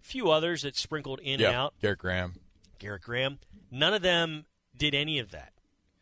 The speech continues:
Speaker 1: So this is a guy who can block. And what did we need to see upgraded off, off of last season? You need to see better blocking.
Speaker 2: Right.
Speaker 1: Better pass protection as a whole, which involves everyone, but you needed better blocking
Speaker 2: Mm-hmm.
Speaker 1: from the tight end spot.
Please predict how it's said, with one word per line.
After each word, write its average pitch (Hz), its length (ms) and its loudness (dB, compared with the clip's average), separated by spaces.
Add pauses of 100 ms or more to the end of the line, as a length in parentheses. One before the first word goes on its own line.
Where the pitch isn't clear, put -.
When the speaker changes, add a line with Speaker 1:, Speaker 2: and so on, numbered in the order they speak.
(220)
Speaker 1:
So 185 340 6
this 165 200 2
is 247 60 -2
a 233 40 -8
guy 220 180 6
who 247 60 -4
can 247 140 -10
block. 120 460 -6 (280)
And 143 100 -2
what 185 100 0
did 202 120 -4
we 185 120 -6
need 165 240 -4
to 143 60 -4
see 139 480 0 (920)
upgraded 123 560 0
off, 117 260 -2
off 127 200 -2
of 131 60 -8
last 127 200 0
season? 131 200 -6
You 214 80 -8
need 240 40 -4
to - 60 0
see 220 100 -2
better 165 260 0
blocking. 117 520 -2
Speaker 2:
Right. 127 180 6 (640)
Speaker 1:
Better 240 180 6
pass 226 260 2
protection 208 320 -4
as 185 120 0
a 160 60 -6
whole, 175 300 -2
which 175 200 -6
involves 147 360 0
everyone, 135 260 -8
but 170 160 -8
you 170 60 -8
needed 208 320 -8
better 165 200 2
blocking 127 420 -2
Speaker 2:
Mm-hmm. 113 100 -6
Speaker 1:
from 139 140 -2
the 127 60 -10
tight 120 260 0
end 104 140 -8
spot. 110 380 -4